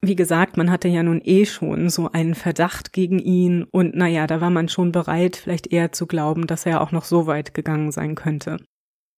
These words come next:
Im Rest der Welt reagiert die Presse aber durchaus positiv auf die Einstellung des Verfahrens gegen ihn,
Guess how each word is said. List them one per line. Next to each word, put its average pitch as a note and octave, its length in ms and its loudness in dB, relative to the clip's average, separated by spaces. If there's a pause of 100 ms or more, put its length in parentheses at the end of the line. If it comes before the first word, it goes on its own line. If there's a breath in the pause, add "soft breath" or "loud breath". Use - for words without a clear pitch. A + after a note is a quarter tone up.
(140)
Im F#3 160 4
Rest F#3+ 260 2
der G3+ 160 4
Welt E3+ 280 0
reagiert F3+ 340 4
die F3+ 60 -4
Presse F3 360 -2
aber E3+ 160 2
durchaus E3+ 380 -2
positiv F3 800 0
auf E3 180 -2
die D#3+ 400 -2
Einstellung D3+ 640 0
des - 220 -6
Verfahrens D3 640 -4
gegen D3+ 240 -4
ihn, D3 320 -4